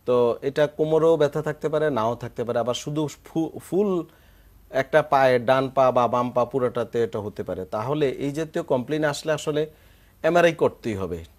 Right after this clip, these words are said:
today tomorrow। এই যে ওনার কিন্তু উনি নিজের থেকে এমআরআই করতে চাচ্ছে, এটা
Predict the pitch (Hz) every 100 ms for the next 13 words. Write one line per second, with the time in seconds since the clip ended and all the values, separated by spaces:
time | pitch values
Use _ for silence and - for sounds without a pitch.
0 | 147 147 156 151 123 107 98 107 135 139
1 | 147 139 147 151 156 151 156 170 170 180
2 | 170 156 147 139 127 - 107 104 - 123
3 | 131 165 170